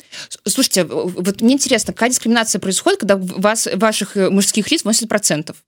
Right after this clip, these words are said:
Ну, серьёзная дискриминация? Змитер, ну давайте, собираемся.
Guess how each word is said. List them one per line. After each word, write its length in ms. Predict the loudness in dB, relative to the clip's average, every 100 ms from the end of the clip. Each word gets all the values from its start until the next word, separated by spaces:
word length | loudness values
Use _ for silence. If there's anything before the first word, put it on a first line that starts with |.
| _
Ну, 80 | 0
серьёзная 360 | 4 2 4
дискриминация? 680 | 2 6 6 4 2 0 0 _ _ _ _ _ _ _ _ _
Змитер, 340 | 4 4 0 -4 _ _ _
ну 80 | -2
давайте, 400 | 2 2 0 -4 _ _ _ -8 -2 -2
собираемся. 560 | 2 2 2 0 -6